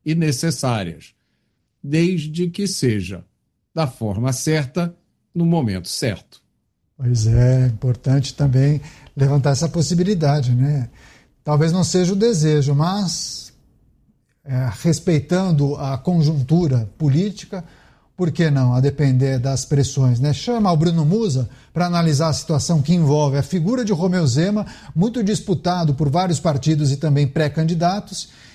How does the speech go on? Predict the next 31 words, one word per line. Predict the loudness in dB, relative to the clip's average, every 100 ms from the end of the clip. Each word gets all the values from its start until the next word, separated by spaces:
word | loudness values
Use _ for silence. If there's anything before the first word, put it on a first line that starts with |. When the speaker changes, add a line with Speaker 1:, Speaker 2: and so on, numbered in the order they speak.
| _
Speaker 2:
e | -4
por | -2 -2
que | 0 0 0 -6 -18
Romeu | _ 0 2 2
Zema | 2 0 2 2 0 -2 -6 -10
se | -4 0
tornou | 2 2 2 2 2 2 2 0 -2 -10 _ _
vice | 2 2 0 -2
ideal | 0 2 2 0 0 -2 -8 _ _ -4
na | 0
leitura | 2 0 0 0
de | 2
muitos | 2 2 0 0 -4 -2
em | 0 2
Musa. | 2 0 0 -2
Quais, | 0 0 0 -2 -4 -8
é, | -4 -2 -2 -6 -12 _
aspectos, | -8 -8 -4 -2 -2 -4 -6 -6 -8 -10
é, | -6 -6 -6 -6
e | 0 2 2 0 -2 -10 _ _ _
características | -2 -2 0 0 2 0 -4 -6 -6 -6 -12 -12
acabam | -4 -2 0
agradando | 0 2 2 0 0
tanto | 0 0 2 -2
aos | -2
pré-candidatos | -2 0 0 0 0 -2 -4
quando | -2 0 0
olham | 0 0 0
pra | 0
Romeu | 2 2 2 2
Zema? | 2 0 -2